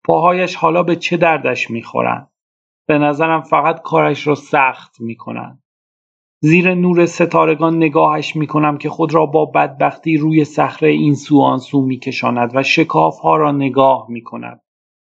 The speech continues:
حیرت را در چهره‌اش می‌بینم. می‌پرسم:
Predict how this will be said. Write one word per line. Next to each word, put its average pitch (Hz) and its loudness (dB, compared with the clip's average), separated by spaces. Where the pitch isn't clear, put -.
حیرت 147 2
را 139 4
در 127 0
چهره‌اش 127 -2
می‌بینم. 110 -8
می‌پرسم: 160 0